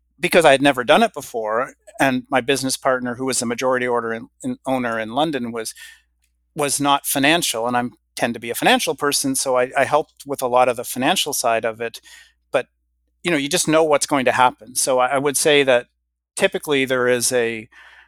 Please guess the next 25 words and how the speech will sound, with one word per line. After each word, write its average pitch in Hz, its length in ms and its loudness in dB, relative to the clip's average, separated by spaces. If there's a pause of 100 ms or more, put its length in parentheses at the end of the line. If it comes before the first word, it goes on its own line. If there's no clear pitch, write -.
(580)
process - 560 4
that 151 80 -10
you 135 100 -8
go 151 240 2
through, 120 400 -4
and 135 140 -2
the 147 100 0
L 151 160 6
O 135 140 2
I, 127 400 6 (100)
you 160 80 -6
know, 117 100 -2
sets - 360 2
a - 20 -16
purchase - 380 -2
price 123 360 -2
and 127 120 -4
sets - 240 -2
some 123 320 -4
big 151 240 0
terms. 151 420 0
But 127 160 -2
I 131 80 8
didn't 139 240 2
realize 127 500 6